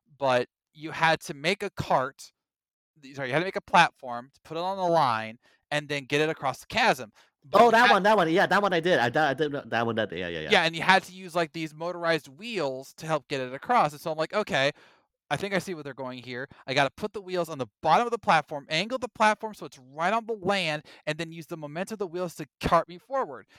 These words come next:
Speaker 1: So after it took me, like, five tries to get on the platform after the wheels had started, uh, I got, like, halfway there and walked back, and I'm like,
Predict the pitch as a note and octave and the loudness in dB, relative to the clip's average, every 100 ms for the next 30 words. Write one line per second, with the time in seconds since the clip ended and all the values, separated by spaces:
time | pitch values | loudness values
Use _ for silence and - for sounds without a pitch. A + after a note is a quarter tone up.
0 | _ - - G3 - A#3 G#3 G#3 F#3 D#3+ | _ -8 0 2 2 -4 -8 -10 -6 -6
1 | C#3+ E3 D3+ - D#3 D3 - C3 C#3+ C#3 | -4 -2 -2 -2 -4 -4 -6 -6 -4 -2
2 | C#3+ C3+ C#3+ - C#3 C3 B2 A#2 D#3+ C#4 | -4 -4 -6 -6 -6 -6 -6 -16 -4 -2
3 | A3 C#3 - A2+ G2 B2+ F#3+ - - - | -2 -8 -10 -8 -8 -12 -16 -20 -20 -4
4 | - D#3+ C#3+ C3+ C3 D#3+ D#3 F3+ D#3+ D#3+ | 6 10 10 8 4 2 4 4 2 0
5 | - E3+ - G3 D3 C3+ C#3 D3+ D3 D3 | 2 2 2 -4 -2 2 2 2 -2 -4
6 | - C#3 C3+ - G#3+ F3 C#3 C#3 | -8 -8 -6 -2 -2 -2 -6 -10